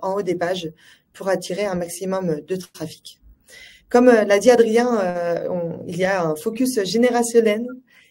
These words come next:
et, euh, côté Gen Z, on n'est pas sur, euh, les mêmes, euh, manières de consommer et donc on est deux fois plus susceptible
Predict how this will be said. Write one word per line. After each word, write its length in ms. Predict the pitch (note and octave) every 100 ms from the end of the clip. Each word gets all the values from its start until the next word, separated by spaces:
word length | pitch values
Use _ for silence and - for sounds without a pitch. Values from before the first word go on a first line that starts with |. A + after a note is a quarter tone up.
| _
et, 180 | G#3+ A3+
euh, 140 | F#3+ F3+
côté 320 | A#3 B3+ B3+
Gen 180 | A3 G3+
Z, 300 | G#3+ A3+ -
on 80 | F#3
n'est 140 | E3+ E3+
pas 240 | - C4
sur, 280 | C4 A3 G3+
euh, 180 | F3+ F3
les 160 | F#3
mêmes, 220 | F#3 G#3 G3
euh, 380 | E3+ E3 E3
manières 540 | E3+ F#3 G#3 G#3+ G#3 E3
de 160 | -
consommer 540 | F3 B3+ B3+ F#3+ F#3+ A3+
et 80 | F#3
donc 140 | F#3+ F#3+
on 80 |
est 160 | F3 E3+
deux 120 | C#4+
fois 160 | C#4+ A#3+
plus 120 | C4
susceptible 680 | - B3+ B3+ B3+ C4 A#3